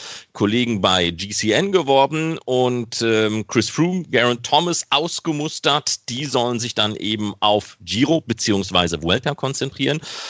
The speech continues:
Ja, und bei Mark Cavendish, auch nach all dem, was da passiert ist mit dieser Olympia-Qualifikation auf dem Anflug in Richtung Tokio,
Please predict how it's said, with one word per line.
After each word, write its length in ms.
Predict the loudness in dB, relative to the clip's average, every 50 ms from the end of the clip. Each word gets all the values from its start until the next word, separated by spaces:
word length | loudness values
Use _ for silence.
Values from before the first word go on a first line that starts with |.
| -14 -16 -10 -2
Ja, 120 | 2 4 4
und 100 | 4 6
bei 180 | 4 4 4
Mark 300 | 4 4 4 2 2 -2
Cavendish, 680 | -2 0 0 2 2 2 0 0 0 0 0 0 -2 0
auch 160 | 0 0 0 0
nach 180 | 0 -2 -2 0
all 360 | 2 2 4 4 4 2 2
dem, 440 | 0 0 0 2 2 0 0 0 0
was 180 | -2 -2 0 0
da 100 | -2 0
passiert 480 | 0 -2 -6 -4 -2 0 -2 0 0
ist 240 | -2 -2 -4 -4 -4
mit 180 | -6 -6 -6 -4
dieser 260 | -2 0 2 2 2
Olympia-Qualifikation 1500 | 2 0 0 -2 -2 0 2 2 2 2 0 0 0 0 2 2 0 -2 -4 -4 -2 -2 -4 -2 -2 0 0 2 2 0 2
auf 180 | 2 0 2 2
dem 160 | -2 -2 -2
Anflug 500 | -2 -2 -2 -4 -4 -2 -2 -2 -2 -2
in 100 | -2 -2
Richtung 420 | -2 -2 -4 -4 -4 -4 -4 -4
Tokio, 600 | -2 0 0 0 0 2 4 6 6 6 6 2